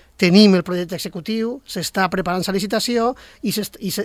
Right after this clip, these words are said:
tenim ja els informes jurídics per preparar la consulta pública per al reglament, així com l'informe jurídic que avala que pugui ser executiu en la seva aprovació inicial.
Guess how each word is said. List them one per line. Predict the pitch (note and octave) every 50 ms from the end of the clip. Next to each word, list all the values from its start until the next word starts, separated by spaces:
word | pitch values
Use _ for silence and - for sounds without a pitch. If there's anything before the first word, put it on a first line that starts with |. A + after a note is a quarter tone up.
| G3 -
tenim | F#3+ F3+ F#3+ G3
ja | F#3 G#3 F#3
els | - G#3
informes | F#3+ - G3 G3 G3+ E3+ G3
jurídics | G#3 G#3 G#3+ G3+ A3+ A#3+ - -
per | - F#3+ F3
preparar | - - F#3+ F3+ - F#3 E3+ E3
la | F3+
consulta | - G3+ F3+ - G3 F3+ D3+ F#3+ F3
pública | D3+ F3 F3+ F3+ F#3 A3+ G#3
per | A3+ G#3
al | G3+ F3
reglament, | E3 D#3 D3+ C#3 D#3+ F#3 G3 E3+ D#3 - - - - -
així | - F#3 - - G#3 G3
com | - G#3 G3 F3
l'informe | E3+ C#3+ - F3 F3 F#3+ F3+
jurídic | F#3 G3+ G3+ A#3 A#3 A3 B3+ C#4 - - - - - - - -
que | - G3 F#3
avala | F3+ G3 F#3 F3 F3 G3 A3+
que | - G3+ F#3+
pugui | - F3+ F3 F#3 -
ser | - G3 F#3
executiu | F3 - - F3+ - F#3+ E3+ - F#3+ G3 G#3 A3+
en | A3
la | G3 F3+
seva | - E3+ E3+ E3 -
aprovació | F#3 F3 F3+ -
inicial. | E3+ E3 E3 - F#3+ G#3+ G3 D#3+